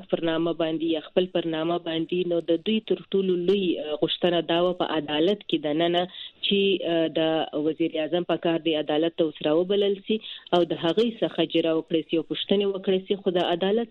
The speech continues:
څخه بهر اوس هم، آ، تحریک انصاف په خصوصي توګه او ورسره نور ګوندونه د پیپلز ګوند، جماعت اسلامي او دا ټوله غواړي چې د وزیر اعظم استعفا ورکړي. آ، خو یو څه داسې ګوندونه دي چې هغه اوس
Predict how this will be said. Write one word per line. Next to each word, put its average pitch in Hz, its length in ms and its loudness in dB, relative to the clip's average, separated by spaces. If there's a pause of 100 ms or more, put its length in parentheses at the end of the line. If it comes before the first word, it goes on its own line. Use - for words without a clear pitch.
(100)
څخه 175 280 0
بهر 165 520 -2
اوس 170 240 -2 (180)
هم، 196 200 0 (360)
آ، 156 180 2
تحریک 160 400 2
انصاف 196 480 0 (140)
په 190 60 4
خصوصي 190 480 0
توګه 180 440 0
او 156 160 2
ورسره 165 560 0
نور 170 300 2
ګوندونه 160 380 2
د 165 140 0
پیپلز 170 420 0
ګوند، 170 340 0
جماعت 151 320 0
اسلامي 156 480 0
او 170 80 4
دا 156 160 -4
ټوله 175 320 4
غواړي 180 360 2 (380)
چې 196 140 4
د 180 140 2
وزیر 156 400 2
اعظم 165 340 0 (180)
استعفا 165 760 0
ورکړي. 147 640 0 (360)
آ، 165 400 2
خو - 220 -6
یو 185 160 2
څه 233 220 0
داسې 196 320 0
ګوندونه 180 460 0
دي 185 280 -2
چې - 40 2
هغه 165 240 0
اوس 170 240 0